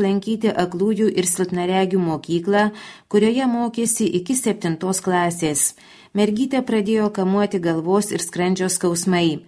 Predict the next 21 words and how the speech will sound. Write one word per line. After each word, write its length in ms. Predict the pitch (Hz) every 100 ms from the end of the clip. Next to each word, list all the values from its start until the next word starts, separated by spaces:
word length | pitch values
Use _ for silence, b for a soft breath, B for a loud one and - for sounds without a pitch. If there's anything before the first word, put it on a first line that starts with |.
| B B
Jie 240 | - 190 254
buvo 320 | 220 240 240
tokie 320 | 220 208 220
nepakeliami, 880 | 214 196 185 175 165 156 156 180 208 214
kad 160 | 208
reikdavo 640 | 202 247 220 220 202 226 220 185
malšinti 600 | 170 165 208 214 214 202
stipriais 580 | - 170 196 240 247 175
leidžiamaisiais 800 | 165 170 175 175 175 180 180 175
vaistais. 720 | 175 165 156 165 151 147 - b b b b b b
Grįžo 480 | 190 262 269 254 254
į 140 | - 196
gimtuosius 800 | 185 175 185 196 196 190 185 -
Pilviškius, 800 | 170 156 147 - 175 214 - B B B
kur 240 | - 262
pradėjo 380 | 254 240 233 247
lankyti 560 | 226 190 185 202 220 208
Santakos 720 | 196 175 180 180 180 190 185
gimnaziją. 840 | 190 190 196 185 175 165 156 147 - B B
Švelnus 560 | - - 208 226 277 277
mamos 460 | 220 196 190 202